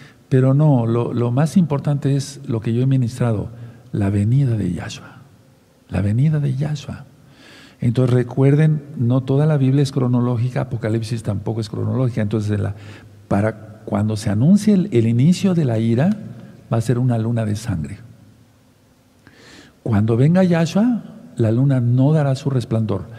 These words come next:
Muchos se habían confundido y decían, "Ro, es que, eh, hemo-, eh,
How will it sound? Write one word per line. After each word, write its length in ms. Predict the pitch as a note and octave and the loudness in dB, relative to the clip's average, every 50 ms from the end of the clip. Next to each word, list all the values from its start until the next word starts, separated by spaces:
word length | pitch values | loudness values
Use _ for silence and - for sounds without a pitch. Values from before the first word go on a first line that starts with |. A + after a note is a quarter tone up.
| - - - - - - - | -20 -20 -20 -20 -20 -8 -2
Muchos 260 | B2+ C3 B2+ D3 D3 | -2 0 0 2 2
se 60 | C#3 | 2
habían 200 | D3 C#3 C#3+ C#3+ | 4 4 4 2
confundido 760 | C#3 - D3+ C#3 B2 C3+ C#3 C3 B2 B2+ B2 B2+ C#3 D#3 E3 | 2 2 0 0 0 0 0 0 0 0 0 2 0 0 0
y 80 | D#3 C3 | 0 0
decían, 440 | A#2 A#2 A2 - B2+ B2 A#2 A#2 A#2 | -2 -2 -2 -2 -4 -4 -2 -2 -2
"Ro, 140 | C3 C#3 | -2 -2
es 140 | C3+ B2+ B2 | -2 -2 -2
que, 100 | - A#2+ A2+ - - B2+ B2 B2+ B2 | -4 -4 -4 -4 -6 -8 -8 -6 -6
eh, 20 | |
hemo-, 180 | B2+ B2 C3 - | -4 -4 -4 -4
eh, 280 | - C3 A#2 - - B2 | -4 -4 -4 -4 -8 -10